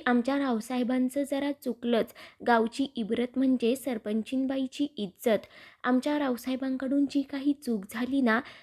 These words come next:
त्यासाठी मी माफी मागते. आपल्या गावातील पोरीसोबत जे काही घडलं, ते काय अजिबात मला पटलेलं नाहीये आणि असं करणाऱ्याला शिक्षा तर झालीच पाहिजे.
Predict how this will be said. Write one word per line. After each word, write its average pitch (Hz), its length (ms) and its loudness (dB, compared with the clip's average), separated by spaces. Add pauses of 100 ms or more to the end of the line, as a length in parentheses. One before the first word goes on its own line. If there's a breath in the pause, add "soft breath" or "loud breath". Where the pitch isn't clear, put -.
(140 loud breath)
त्यासाठी 277 500 0
मी 294 160 4
माफी 262 360 -2
मागते. 220 440 -2 (520 loud breath)
आपल्या 233 340 2
गावातील 247 640 2
पोरीसोबत 254 760 2
जे 240 160 4
काही 247 420 0
घडलं, 247 400 6 (340 loud breath)
ते 294 80 2
काय 311 240 0 (100)
अजिबात 233 520 -2
मला 285 200 2
पटलेलं 247 640 2
नाहीये 208 520 2 (340 loud breath)
आणि 240 240 6 (100)
असं 240 220 2
करणाऱ्याला 285 800 2
शिक्षा 262 440 -4 (100)
तर 294 220 0
झालीच 247 380 0
पाहिजे. 214 440 2